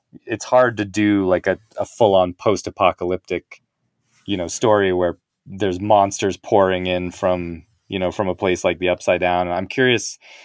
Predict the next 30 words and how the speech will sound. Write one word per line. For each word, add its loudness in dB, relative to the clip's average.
how 0
they -2
do -4
that 2
without 2
it -6
just -8
becoming -10
kind -4
of, -10
I 4
don't 2
know, -8
just -4
like -2
every 4
other 0
hellscape 0
sort -2
of, -2
you -4
know, -2
taking -2
over 2
the -2
real 4
world 0
story -2
that -6
we've, -8